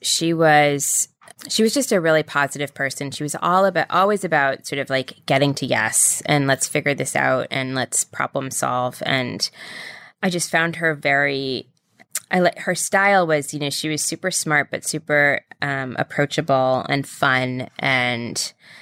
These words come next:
um, she just got things done, you know, and I, I really found that really inspiring. And then this is something that I feel like,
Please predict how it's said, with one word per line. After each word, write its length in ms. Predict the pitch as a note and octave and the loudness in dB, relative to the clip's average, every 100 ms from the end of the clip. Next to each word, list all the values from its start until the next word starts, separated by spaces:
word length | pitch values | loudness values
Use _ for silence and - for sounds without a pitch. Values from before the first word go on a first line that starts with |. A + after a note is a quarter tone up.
| - - | -18 -6
um, 640 | D3+ C#3 - - - - _ _ | -4 0 -2 -2 -10 -12 _ _
she 140 | - D3+ | -6 -4
just 120 | - | -2
got 180 | D3 - | -2 -2
things 200 | D#3+ D#3 | -6 -4
done, 260 | - C#3 - | -4 -6 -6
you 80 | D#3+ | 0
know, 200 | E3 D#3 | 4 6
and 160 | D#3 D3+ | 6 4
I, 120 | D3 C3+ - | 0 -2 -2
I 80 | D3+ | 0
really 320 | D3+ C#3+ D3 | 2 2 2
found 260 | - C#3 | -2 -2
that 160 | C3+ C3+ | -2 0
really 280 | C3+ C3+ C3+ | 0 0 0
inspiring. 960 | B2+ B2+ - B2+ C3 B2+ A2+ C#3+ C#3+ - | -2 -4 0 2 4 2 0 -2 -6 -2
And 180 | D#3 | 2
then 380 | D#3 D3+ D3 D3 - - - - - - - _ | 4 4 2 -2 -8 -20 -20 -20 -20 -20 -20 _
this 180 | - A3+ | -2 2
is 140 | G#4+ - | 2 2
something 300 | G#3 F3+ F3 | 2 4 4
that 100 | D3+ | 4
I 100 | D3 | 2
feel 200 | - D3+ | 2 4
like, 320 | C#3+ C3+ | 4 0